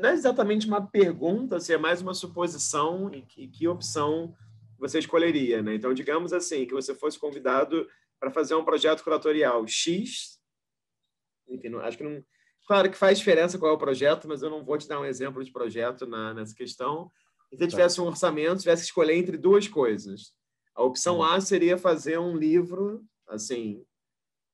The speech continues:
Speaker 1: o, né, um livro como você quisesse, digamos assim, né, um livro. Pode ser capa dura, pode não ser capa dura, enfim, um livro.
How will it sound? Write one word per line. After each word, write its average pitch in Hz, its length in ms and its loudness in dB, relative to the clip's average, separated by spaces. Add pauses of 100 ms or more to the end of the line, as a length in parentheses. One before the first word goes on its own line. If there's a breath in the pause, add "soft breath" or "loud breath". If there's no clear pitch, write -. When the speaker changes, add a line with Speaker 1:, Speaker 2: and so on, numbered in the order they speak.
(160)
Speaker 1:
o, 120 420 -6
né, 170 240 4
um 143 100 0
livro 156 580 -2
como 196 240 4
você 185 220 -4
quisesse, 165 840 -2 (200)
digamos 117 400 -8
assim, 120 400 -10
né, 123 320 -18
um 131 140 -12
livro. 147 520 -8 (340)
Pode 175 220 2
ser 170 80 -2
capa 135 300 -2
dura, 175 560 6
pode 151 300 0 (100)
não 135 80 -12
ser 131 160 -8
capa 113 260 -6
dura, 147 500 0
enfim, 120 440 -10
um 160 120 -10
livro. 104 460 -8